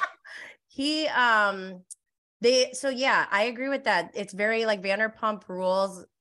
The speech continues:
as far as, like, format goes, but it's got that Southern charm, old money, and, like, that, I don't know. For me, Southern Charm is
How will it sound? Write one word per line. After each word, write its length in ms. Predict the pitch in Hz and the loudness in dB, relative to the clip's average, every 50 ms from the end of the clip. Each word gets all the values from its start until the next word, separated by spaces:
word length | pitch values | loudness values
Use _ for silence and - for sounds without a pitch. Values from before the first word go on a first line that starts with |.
| _ _ _ _ _ _ _ _ | _ _ _ _ _ _ _ _
as 160 | 180 175 - | -6 -6 -2
far 100 | - 202 | 0 0
as, 80 | 180 165 | 0 0
like, 160 | 170 143 - | -2 -8 -10
format 460 | _ _ 208 208 226 254 277 294 311 - | _ _ -2 0 0 0 -2 -4 -4 0
goes, 300 | 311 311 320 320 302 247 | 2 4 4 4 2 0
but 160 | 202 208 190 | -4 -4 -4
it's 180 | 196 190 - - | -4 -10 -12 -8
got 320 | - 196 185 208 202 - | -6 -4 -4 -4 -4 -2
that 320 | - 180 165 160 156 - - _ _ _ _ _ _ _ | 0 2 2 2 2 -2 -6 _ _ _ _ _ _ _
Southern 540 | - - - - 190 185 185 202 202 208 208 | -20 -6 -2 0 0 2 2 0 0 0 -4
charm, 580 | - - - 202 185 180 175 175 170 170 170 - - | -8 -10 -6 -2 0 0 2 2 0 0 -4 -6 -4
old 400 | - 160 160 160 165 170 160 160 170 | -4 -2 -2 -2 -2 -4 -6 -8 -10
money, 760 | 175 165 147 139 139 147 156 160 170 180 196 208 220 233 220 _ _ _ _ _ _ _ _ _ _ _ | -6 -4 -4 -2 -2 -2 -2 -2 -2 -2 -4 -4 -6 -6 -10 _ _ _ _ _ _ _ _ _ _ _
and, 260 | - 170 170 170 175 170 | -4 -2 -2 -2 -2 -4
like, 440 | 165 156 151 147 147 143 147 - - _ _ _ _ _ _ _ _ _ _ _ _ _ _ _ _ _ _ _ _ _ _ _ | -4 -2 -2 -2 -4 -6 -10 -18 -20 _ _ _ _ _ _ _ _ _ _ _ _ _ _ _ _ _ _ _ _ _ _ _
that, 260 | 165 175 170 165 - - _ _ _ _ | 0 0 0 0 -2 -6 _ _ _ _
I 100 | - 180 | -6 -4
don't 120 | 208 240 233 | -2 -2 -2
know. 180 | 185 139 135 - - 214 | -4 -6 -10 -14 -20 -6
For 140 | - 247 240 | -4 -2 0
me, 180 | 262 285 311 | 0 0 -2
Southern 340 | 302 - 269 240 277 320 339 | -2 -2 -2 0 0 -2 -2
Charm 200 | 320 311 311 311 | 0 0 0 0
is 180 | 254 220 - | -2 -4 -8